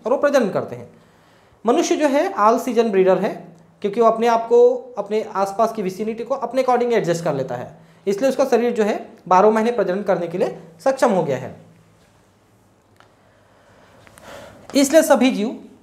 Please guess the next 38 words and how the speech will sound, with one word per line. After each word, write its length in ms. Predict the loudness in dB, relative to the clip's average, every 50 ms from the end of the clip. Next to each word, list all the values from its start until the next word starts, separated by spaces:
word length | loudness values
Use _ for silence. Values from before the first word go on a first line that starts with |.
| _ _ -4
अपने 240 | -4 -4 -2 -4 -4
पर्यावरण 500 | 0 0 0 4 4 4 4 4 2 -2
से 180 | -2 -4 -6 -4
अवगत 360 | -2 0 0 2 2 2 2
रहते 220 | 0 -2 -2 -4
हैं। 280 | -8 -8 -10 -12 -16 -20 -20 _ _ _ -20 -20 _ 0
मानव 340 | 2 2 4 6 6 4 4
ही 60 | 2
केवल 260 | 0 0 0 2 2
ऐसा 180 | 0 0 0 -2
जीव 240 | -2 -2 -6 -6 -6
है, 200 | -6 -6 -2 0
ये 60 | 0
एक 260 | 0 0 -2 -8 -8 -8
विशेष 280 | -6 0 2 2 2
बात 220 | 4 2 0 0 0
आप 160 | -2 -4 -2
यहाँ 140 | -4 -4 -2
पर 280 | -4 -4 -6 -6 -12 -18 -16 -10 -6
अंडरलाइन 360 | -2 2 2 4 4 4 2
करने 200 | 2 0 0 0
वाली 160 | 0 -2 -2 0
बात 260 | 0 -2 -2 -2 -6
है, 160 | -8 -10 -14 -20 -20 -20 -20 _ _ _ _ _ _ _ _ _ -8 -2
मानव 600 | 2 4 6 6 6 6 4 6 6 6 6 4
ही 360 | 2 -4 -4 -4 -4 -6 -6
केवल 320 | -6 -4 -4 -2 -2 -2 -4 -4 -6
एक 200 | -6 -6 -6 -4
ऐसा 280 | -4 -4 -2 -2 -2
जीव 280 | -4 -4 -6 -6 -6 -8
है 540 | -6 -6 -4 -4 -4 -4 -6 -14 -18 -20 -20 -20 -20 -16 -12 -4
जो 200 | 2 4 4 4
स्वयं 560 | 2 0 2 6 6 8 8 8 4 4 0
से 420 | -6 -4 -2 0 0 0 0 0 2
अवगत 520 | 2 2 4 6 4 4 4 0 -8 -4 -2
अर्थात 480 | -2 -2 -2 -2 -2 -2 -2 -2 -2
स्वचेतन 580 | -4 -8 -8 -8 -6 -6 -6 -6 -2 -2 -2 0
है, 340 | 0 -4 -4 -4 -6 -12